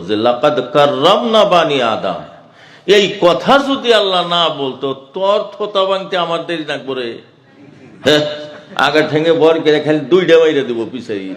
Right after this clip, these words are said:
থাকবো গেরস্ত, গেরস্ত দাঁত টাত ভাঙ্গা মানে সাইজ ধরা দিব এক কোন আত্মীর। কিন্তু গোড়ায় তা দেয় না, কিসের জন্যে?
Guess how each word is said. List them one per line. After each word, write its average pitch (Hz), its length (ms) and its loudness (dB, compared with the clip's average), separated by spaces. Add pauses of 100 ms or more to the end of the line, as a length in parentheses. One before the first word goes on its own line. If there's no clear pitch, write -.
(240)
থাকবো 165 360 0
গেরস্ত, 143 580 2 (800)
গেরস্ত 185 400 2
দাঁত 170 400 4 (100)
টাত 180 280 0
ভাঙ্গা 170 520 0
মানে 160 320 0 (280)
সাইজ 175 460 0
ধরা 165 200 4
দিব 139 240 0
এক 135 420 0
কোন 185 200 0
আত্মীর। 98 380 -6 (1700)
কিন্তু 147 400 2
গোড়ায় 127 420 4
তা 123 140 2
দেয় 104 220 0
না, 95 180 -4
কিসের 131 420 -4
জন্যে? 143 360 -4